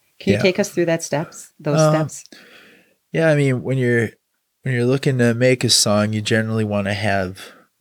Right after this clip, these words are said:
Speaker 2: kind of the backbone of the song is gonna be the percussive elements, the basic rhythm. And then I personally like to layer more than one rhythm together so that there's more going on in the song. You get a sense of some,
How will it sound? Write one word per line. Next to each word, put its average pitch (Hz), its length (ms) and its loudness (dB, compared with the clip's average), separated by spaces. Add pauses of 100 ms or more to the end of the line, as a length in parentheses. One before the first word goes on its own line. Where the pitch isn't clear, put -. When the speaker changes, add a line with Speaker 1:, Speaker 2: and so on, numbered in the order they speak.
(140)
Speaker 2:
kind 110 180 0
of 107 100 2
the 95 80 -2
backbone 101 580 0
of 101 80 -6
the 101 80 -4
song 95 400 0
is 98 160 -4
gonna 95 220 -6
be 92 240 -4
the 95 400 -8
percussive 98 600 -2
elements, 95 680 -2
the 87 60 -8
basic 90 460 -2
rhythm. 98 500 -6 (840)
And 90 140 -10
then 101 320 2
I 110 240 0
personally 107 480 0
like 95 280 -2
to 101 120 -4
layer 98 420 0
more 98 300 -2
than 104 360 -4
one 101 280 -4
rhythm 110 420 -2
together 107 840 -6
so - 240 -2
that 90 120 -4
there's 95 380 -2
more 98 240 0
going 98 280 -2
on 98 200 -4
in 107 100 -4
the 110 80 -6
song. 104 380 -2
You 95 80 -6
get 92 220 -4
a 90 100 -6
sense 95 400 -2
of 95 120 -4
some, 92 340 -4